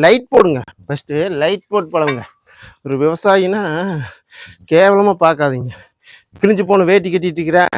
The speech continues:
அவனுக்கு எதுக்கு லைட்டு அப்படிலாம் நினைக்காதீங்க,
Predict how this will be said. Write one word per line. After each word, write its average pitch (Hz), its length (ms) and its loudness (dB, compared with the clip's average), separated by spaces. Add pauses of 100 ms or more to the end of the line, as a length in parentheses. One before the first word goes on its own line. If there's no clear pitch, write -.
(640)
அவனுக்கு 160 320 -4
எதுக்கு 180 220 -4 (100)
லைட்டு 180 380 -2 (840)
அப்படிலாம் 175 380 -2
நினைக்காதீங்க, 165 560 0